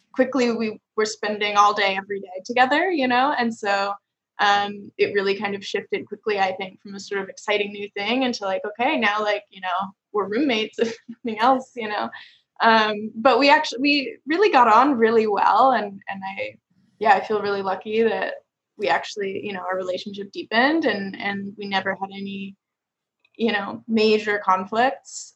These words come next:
I think maybe part of that too is we were constantly kind of checking in with each other. We were both very aware when I made the decision to stay that it was taking a risk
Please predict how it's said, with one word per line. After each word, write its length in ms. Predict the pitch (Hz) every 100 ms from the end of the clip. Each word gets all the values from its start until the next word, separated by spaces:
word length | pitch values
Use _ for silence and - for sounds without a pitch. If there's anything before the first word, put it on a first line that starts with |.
| -
I 100 | 220
think 260 | 214 214 _ _ _ - 233
maybe 260 | 226 226
part 180 | 220 208
of 100 | 214
that 180 | 208 196
too 120 | -
is 200 | 202 208
we 80 | 214
were 220 | 196 196 - -
constantly 580 | 208 202 - 208 208 202
kind 140 | 196 196
of 80 | 196
checking 300 | 190 196 196
in 120 | 202
with 160 | 226 247
each 160 | 233
other. 360 | 262 269 277 269
We 120 | 233
were 360 | 208 202 202 - _ _ 233
both 180 | 233
very 280 | 233 226 226
aware 480 | 214 196 196 208 240
when 340 | 226 202 202 202 _ _ _ _ _ _ _
I 40 | 226
made 160 | 208
the 60 | 208
decision 340 | - 214 208 202
to 100 | -
stay 420 | - 202 202 247
that 180 | 240 208
it 120 | 196
was 140 | 220
taking 320 | - 196 208
a 60 | 202
risk 380 | 190 220 226